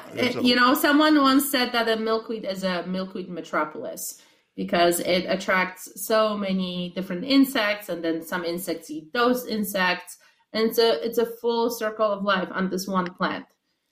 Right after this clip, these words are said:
Speaker 1: Uh, let's look at this. Um, this is Messy and Neat. That's the name, the title of it. But I'm telling you, I, I was thinking about this when I was loading it last night.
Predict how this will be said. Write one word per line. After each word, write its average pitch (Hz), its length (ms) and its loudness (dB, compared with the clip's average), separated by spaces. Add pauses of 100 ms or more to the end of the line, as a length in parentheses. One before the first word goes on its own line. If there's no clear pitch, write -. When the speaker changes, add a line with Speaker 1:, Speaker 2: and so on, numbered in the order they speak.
(220)
Speaker 1:
Uh, 120 260 0
let's 151 280 -6
look 180 120 -8
at 160 100 -12
this. - 460 -8
Um, 113 580 -2 (280)
this 127 560 -8
is 127 280 -4
Messy 190 520 -4
and 151 240 -6
Neat. 170 300 -6
That's 131 260 -4
the 131 140 -4
name, 139 420 -6 (380)
the 123 80 -6
title 165 440 0
of 113 120 -2
it. 123 140 -6
But 127 220 0 (220)
I'm 156 160 0
telling 208 380 -2
you, 139 180 -2 (380)
I, 160 180 2
I 151 80 2
was 151 160 -4
thinking 247 240 -2
about 160 200 -2
this 143 200 -10
when 143 160 -4
I 147 40 -2
was 131 180 -6
loading 151 260 0
it 117 100 -6
last 127 300 -2
night. 151 280 -4